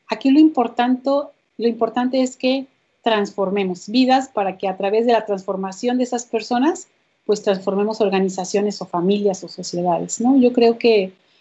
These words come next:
que aquí lo importante es ser auténticos, seguir nuestro sueño e ir acercando todo lo que se requiere para que lo alcancemos.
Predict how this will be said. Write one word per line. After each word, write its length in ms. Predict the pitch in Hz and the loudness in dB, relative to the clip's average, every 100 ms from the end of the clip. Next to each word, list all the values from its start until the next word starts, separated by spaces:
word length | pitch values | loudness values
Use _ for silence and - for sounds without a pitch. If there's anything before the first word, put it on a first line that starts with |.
| _ | _
que 80 | - | -4
aquí 180 | 214 254 | 0 4
lo 80 | 269 | 4
importante 480 | 262 226 240 233 247 | 4 2 0 -2 -2
es 60 | |
ser 160 | 247 233 | 0 2
auténticos, 880 | 214 233 254 254 269 330 339 - - _ _ _ _ _ _ _ _ | 2 0 -2 -2 -6 -8 -8 -18 -20 _ _ _ _ _ _ _ _
seguir 500 | - 226 208 240 262 | -6 -2 -2 -2 0
nuestro 360 | 285 285 247 | 0 -2 -4
sueño 480 | 226 254 262 294 381 _ _ _ _ _ _ _ _ _ | -4 0 0 0 -2 _ _ _ _ _ _ _ _ _
e 100 | - | -10
ir 600 | 226 233 254 277 285 277 _ - | -6 -2 0 0 -2 -10 _ -8
acercando 640 | 214 220 214 240 240 254 | -4 -2 -2 -2 -2 -2
todo 160 | 247 240 | 0 -2
lo 100 | 233 | -2
que 80 | 208 | -6
se 100 | 196 | -8
requiere 360 | 190 220 214 | -6 -2 -2
para 240 | 214 190 175 | -2 -6 -6
que 100 | 175 | -6
lo 100 | 170 | -6
alcancemos. 760 | 165 170 170 - - - - | -6 -8 -6 -8 -12 -16 -16